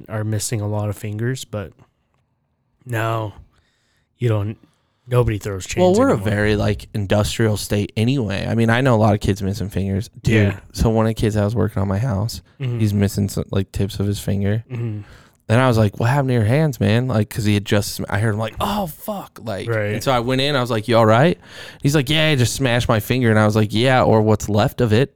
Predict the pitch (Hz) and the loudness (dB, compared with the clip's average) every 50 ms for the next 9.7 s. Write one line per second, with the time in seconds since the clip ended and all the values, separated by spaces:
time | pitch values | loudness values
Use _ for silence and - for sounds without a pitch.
0 | - 139 - - 190 175 156 143 135 131 131 127 117 110 - - - - - - | -2 -2 2 4 4 4 6 4 4 4 2 2 -2 -4 -4 -6 -8 -8 -10 -18
1 | - - - - - - - - - - - 160 147 151 160 139 123 127 139 139 | -20 -18 -16 -16 -16 -12 -4 -2 -2 0 2 2 2 4 2 2 2 4 4 4
2 | 139 156 160 147 147 139 135 127 113 - 160 165 180 190 170 131 107 110 110 110 | 4 4 4 4 4 4 4 4 4 2 0 0 2 2 2 2 2 2 0 0
3 | 110 107 107 104 98 101 - - - - - - - - - - - - 147 170 | 0 2 2 2 0 0 -2 -8 -18 -16 -16 -16 -16 -18 -12 -4 0 2 4 4
4 | 175 170 147 123 110 104 101 101 98 107 98 98 98 - - - 107 110 104 104 | 6 6 6 4 4 6 6 6 6 6 4 4 4 2 2 4 2 4 4 4
5 | 113 120 117 120 117 110 110 110 107 104 101 104 110 120 127 123 113 107 101 101 | 4 4 6 6 4 4 4 4 4 4 4 6 6 6 6 4 4 4 4 2
6 | 101 - 113 110 - - - - 110 113 110 107 123 147 151 151 120 120 117 113 | 2 2 0 0 0 0 -2 0 0 2 0 -2 -2 -2 -2 0 2 4 4 6
7 | 117 117 113 110 110 104 107 - 113 107 110 110 107 104 101 110 104 101 101 107 | 6 6 4 4 4 2 0 0 0 2 2 2 0 0 2 4 4 4 4 2
8 | 123 123 - 120 117 - 135 139 131 123 110 104 107 107 104 - 104 - - 110 | 2 0 -2 -4 -4 -4 -4 -4 -4 -6 -8 -8 -10 -10 -12 -14 -16 -14 -8 -2
9 | 110 123 120 117 113 98 107 101 104 107 127 139 - - | 0 2 2 2 2 4 4 4 4 2 0 0 -4 -10